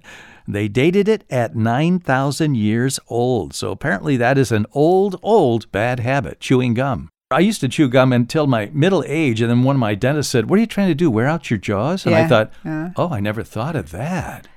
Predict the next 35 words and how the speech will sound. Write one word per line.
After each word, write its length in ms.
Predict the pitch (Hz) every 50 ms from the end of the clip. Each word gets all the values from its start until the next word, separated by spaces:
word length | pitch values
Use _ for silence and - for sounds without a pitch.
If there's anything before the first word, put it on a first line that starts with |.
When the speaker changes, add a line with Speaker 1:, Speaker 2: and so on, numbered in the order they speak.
| - - - _ - _ _ _ _ -
Speaker 2:
Yeah. 120 | - 87
Speaker 1:
Yeah, 260 | 208 165 190 220 165 107
you 160 | 92 113 110
could 160 | - 110 92
wear 160 | 101 107 131 147
out 200 | 160 156 - -
your 80 | 190 147
jaws. 500 | 139 143 151 208 269 285 254 143 - -
Speaker 2:
You 100 | 196 196
know 120 | 196 196 185
why 220 | 170 151 143 139
I 120 | 113 156 196
stopped 460 | - - - 247 247 247 247 _ - -
chewing 260 | 254 247 240 240 247
gum? 220 | 262 262 311 339 -
Speaker 1:
Why? 280 | 240 - 131 90 - - - - -
Speaker 2:
I 100 | 190 196
just 260 | - - 170 - -
don't 200 | - 180 110 165
like 160 | 175 175 170
the 80 | - 175
way 160 | 175 175 170
people 440 | 170 - - 202 - - 151 143 151
look 280 | 185 208 202 - -
chewing. 480 | - - - 196 180 - 117 113 - - -
Speaker 1:
Yeah, 240 | 151 139 104 80 110
it 80 | 139
is 180 | 147 135 - -
kind 200 | - 131 107 95
of 100 | 85 80 80
a 140 | 73 73 -
Speaker 2:
It's 180 | 220 214 202 -
ugly. 520 | 196 220 226 226 160 - 92 - 165 - - - - -
Speaker 1:
Is 140 | 117 92 87
it 100 | 76